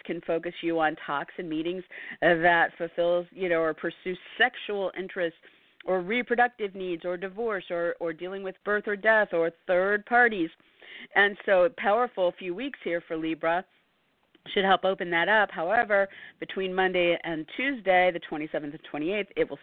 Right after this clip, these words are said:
square Saturn right off the bat. So there's something kind of,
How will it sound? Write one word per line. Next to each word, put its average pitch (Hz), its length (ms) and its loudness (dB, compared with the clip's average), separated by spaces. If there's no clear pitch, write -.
square 160 400 2
Saturn 180 280 6
right 143 120 2
off 139 180 0
the 196 60 -8
bat. 233 300 4
So 220 80 -2
there's 202 180 0
something 202 580 -4
kind 180 180 -2
of, 170 120 -4